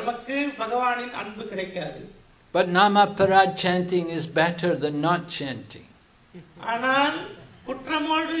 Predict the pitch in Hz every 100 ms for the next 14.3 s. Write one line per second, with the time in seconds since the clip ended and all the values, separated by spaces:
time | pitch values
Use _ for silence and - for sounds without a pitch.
0 | 294 285 285 - 285 240 220 202 - -
1 | - - - _ - - - _ - -
2 | - 185 247 311 330 302 269 311 302 285
3 | 285 277 277 254 247 240 240 240 240 214
4 | 214 196 196 190 - - - - _ _
5 | _ _ - 127 127 127 151 147 151 147
6 | 147 - 156 147 160 156 160 160 160 160
7 | 156 151 143 135 143 - 151 143 - 143
8 | 139 - 139 143 143 131 135 135 135 123
9 | - 127 120 104 - - - - 190 175
10 | - - - 147 175 160 214 294 - 156
11 | 147 151 143 139 - 156 - - 143 143
12 | - 151 147 - 156 147 160 160 - -
13 | - - 143 160 - - - 160 165 180
14 | 180 190 185